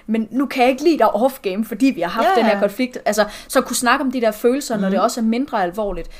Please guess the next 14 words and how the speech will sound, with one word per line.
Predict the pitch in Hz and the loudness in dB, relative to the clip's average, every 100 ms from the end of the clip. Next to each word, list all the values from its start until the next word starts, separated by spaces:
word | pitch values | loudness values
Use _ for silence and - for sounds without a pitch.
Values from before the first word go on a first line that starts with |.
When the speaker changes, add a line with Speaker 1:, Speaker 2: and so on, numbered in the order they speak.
| - | -4
Speaker 1:
at, | - 165 | -2 0
at | - 202 | -2 -2
det | 208 | -4
er | 202 | 0
der, | 285 262 165 | 0 0 -2
jeg | 170 185 | -4 -6
tænker, | 214 208 | -6 -6
tryghedspersoner | 208 - 247 214 - 180 - 180 160 | -4 -4 -4 -6 -10 -10 -8 -8 -10
som | 160 180 | -12 -12
sådan | - 202 208 175 | -4 -4 -4 -8
er, | - 151 156 | -8 -10 -8
er | - | -6
enormt | 175 180 196 190 156 - | -4 -4 -4 -6 -10 -14
værdifulde. | 160 190 196 180 147 | -12 -12 -12 -12 -14